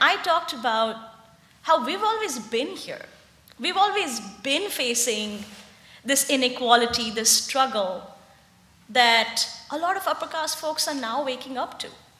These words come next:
So Hindutva and the rise of Hindutva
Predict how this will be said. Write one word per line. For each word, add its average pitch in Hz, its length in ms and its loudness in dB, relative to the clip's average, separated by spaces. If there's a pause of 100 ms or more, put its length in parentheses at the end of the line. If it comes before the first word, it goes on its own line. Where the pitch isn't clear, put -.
(680)
So 320 380 4 (1080)
Hindutva 311 800 0 (240)
and 277 160 4
the 277 80 4
rise 262 300 4
of 349 100 -6
Hindutva 254 540 -2